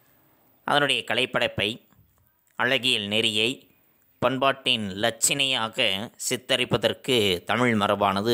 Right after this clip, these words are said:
முன்வந்திருக்கின்றது. சமூக பண்பாட்டு மரபிற்கேற்ப அதனுடைய கலை படைப்பை, அழகியல் நெறியை பண்பாட்டினுடைய லட்சினையாக,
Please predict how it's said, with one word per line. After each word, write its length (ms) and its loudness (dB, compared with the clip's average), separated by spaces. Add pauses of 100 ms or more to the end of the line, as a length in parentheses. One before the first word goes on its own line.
முன்வந்திருக்கின்றது. 920 -2 (2500)
சமூக 680 2
பண்பாட்டு 680 2
மரபிற்கேற்ப 800 -2 (1400)
அதனுடைய 460 2
கலை 320 0
படைப்பை, 460 -4 (1400)
அழகியல் 520 0
நெறியை 440 0 (880)
பண்பாட்டினுடைய 1000 0
லட்சினையாக, 840 -2